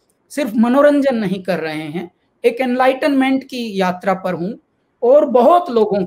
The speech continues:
मैं पचास पचास हजार, लाख लाख, पाँच पाँच, हमारी सबसे तगड़ी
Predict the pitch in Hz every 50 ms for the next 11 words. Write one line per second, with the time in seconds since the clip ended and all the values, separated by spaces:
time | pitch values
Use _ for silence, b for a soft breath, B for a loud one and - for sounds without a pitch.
0 | 185 _ 190 175 214 208 185 _ _ 202 190 - 226 240 233 - - 202 - 208
1 | 190 196 180 180 175 180 185 180 180 180 175 196 220 226 226 226 202 196 196 180
2 | - - - 208 208 214 - _ 202 190 185 - _ _ _ _ _ - 180 185
3 | 196 202 247 240 - - - - - - 277 269 - 240 226 190 226 240 240 254
4 | 233 -